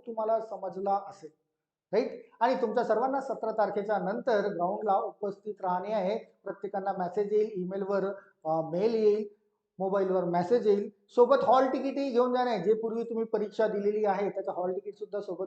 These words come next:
घेऊन जाणे. राईट? माझ्या शुभेच्छा तर नेहमी तुमच्यासोबत असतीलच. आणि पुन्हा एकदा मी तुमच्या सर्वांना all the best देतोय की नक्कीच तुम्ही पास व्हा, क्लिअर व्हा आणि कुठेतरी स्वतःचं अस्तित्व, कुठेतरी स्वतःचं स्टेटस तयार करा आणि समोरची लाईफ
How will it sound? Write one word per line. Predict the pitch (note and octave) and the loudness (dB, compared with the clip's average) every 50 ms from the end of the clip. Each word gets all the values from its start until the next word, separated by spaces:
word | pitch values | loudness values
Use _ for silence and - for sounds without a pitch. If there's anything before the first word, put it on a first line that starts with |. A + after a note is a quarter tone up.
| E3+ D#3 | -6 -6
घेऊन | D#3+ F3 G3 F#3+ | -6 -6 -6 -8
जाणे. | F3 D3 C3 - _ _ _ _ _ _ _ _ _ _ _ _ - | -10 -10 -12 -12 _ _ _ _ _ _ _ _ _ _ _ _ 0
राईट? | G#3 B3 A3+ - - - - - _ - | 0 0 0 -2 -10 -14 -18 -20 _ 0
माझ्या | F#3 G#3 G3 G#3+ | 2 4 4 4
शुभेच्छा | G#3 G#3+ G#3+ G3+ G#3 G#3 A3+ | 2 2 2 2 2 2 0
तर | G#3+ G#3+ A3 | 0 0 -2
नेहमी | G3+ G3+ G3+ G3+ G#3 | -2 -4 -4 -4 -2
तुमच्यासोबत | G#3 G#3 G#3 G3+ G3+ G3+ G#3 G3+ F#3 G#3+ B3 A#3 - - - - _ _ - | -2 -4 -4 -2 -2 -2 -2 0 0 0 0 -2 -4 -12 -16 -20 _ _ -4
असतीलच. | F3+ F#3 - - D#4+ D#4+ C4 G#3+ A3 G#3+ G#3+ - - - A3 | -4 -4 -2 0 0 4 6 6 6 6 4 -2 -4 -2 -2
आणि | A3+ B3+ | 0 0
पुन्हा | C4 - A#3+ A3+ A#3 C4+ C#4 | 0 0 -2 0 0 2 2
एकदा | C#4 C4+ A#3+ B3 G#3+ G#3+ G#3+ | 2 4 6 8 8 8 8
मी | A3 A3 | 4 0
तुमच्या | - A3+ G#3+ G3+ A3 | -2 -2 -2 0 0
सर्वांना | - - - G#3+ A3 A#3 B3 B3+ A3+ A3 B3 - - A3+ | 2 2 2 2 2 2 2 2 2 2 2 0 0 -2
all | A#3+ B3+ | -2 -2
the | C4 A3 C4+ B3 B3 | -2 -4 -6 0 4
best | B3 A#3+ A3+ | 4 4 6
देतोय | A#3+ B3 A#3+ - A#3 G#3 G3+ | 4 2 2 2 2 2 2
की | A3 A#3 - - _ _ - A#3 | 2 -2 -6 -12 _ _ -8 -4
नक्कीच | A3 A3+ F3+ - - D4+ B3 - - - - _ _ - | -2 -2 -2 -2 -2 -4 -4 -4 -8 -14 -20 _ _ -8
तुम्ही | A3 A#3 A#3 A3 | -6 -4 -4 -2
पास | - - G3 G3+ A3+ A3 - | 0 2 4 4 2 2 2
व्हा, | B3+ B3 B3 | 2 2 2
क्लिअर | B3 B3 A#3 G3+ G#3 A3 A#3+ B3 | 2 2 0 0 2 4 4 4
व्हा | A#3+ A#3 A#3 B3+ - A#3 | 4 4 4 2 2 -2
आणि | A3 A#3+ A#3 | -4 -4 -4
कुठेतरी | - - G3+ F#3+ G#3 G#3 A3+ G#3 A3+ | -4 -4 -4 -4 -4 -2 -4 -4 -6
स्वतःचं | F3+ - G3+ F#3+ - A3 G#3+ A#3 G#3 | -6 -8 -8 -6 -6 -6 -4 -4 -6
अस्तित्व, | F#3 - - - B3 A3+ - A3 F#3+ G3 A3 - - - - _ _ | -6 -6 -10 -12 -14 -10 -6 -4 -4 -2 -4 -6 -10 -14 -20 _ _
कुठेतरी | - G#3 G#3 G3+ G#3+ G#3 G#3+ | -6 -6 -4 -2 -2 -4 -4
स्वतःचं | - - - G#3 G3+ G#3+ G#3+ G#3+ G#3+ G#3 | -6 -4 -2 -2 0 0 0 0 -2 -4
स्टेटस | G3 - - - G3+ F#3 G3 A3 G3 - - | -6 -8 -6 -6 -6 -4 -4 -4 -4 0 2
तयार | A3 A3 A#3 | 4 4 4
करा | A3+ B3+ A3 G3+ G3 G#3 A3 - - - - | 2 2 2 2 2 2 0 -4 -8 -8 -4
आणि | - A3+ B3 A#3 G#3 G3+ G#3+ G#3 | -2 0 0 0 0 -2 -4 -4
समोरची | G#3 - G3+ G3+ G#3+ G#3 - A#3 G#3 | -6 -6 -4 -2 -2 -2 -2 0 2
लाईफ | F#3+ G#3 F#3+ - | 2 4 2 2